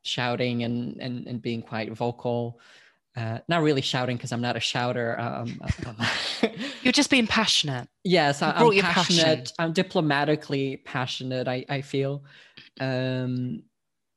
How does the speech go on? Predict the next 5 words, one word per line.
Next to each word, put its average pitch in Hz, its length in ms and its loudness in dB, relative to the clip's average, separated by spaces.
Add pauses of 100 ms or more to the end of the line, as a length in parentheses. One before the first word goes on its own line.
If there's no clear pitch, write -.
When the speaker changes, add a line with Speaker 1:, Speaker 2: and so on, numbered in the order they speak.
(580)
Speaker 1:
and, 139 340 -2
um, 127 760 -2 (1300)
and 151 140 2
again, 165 280 4
because 147 460 0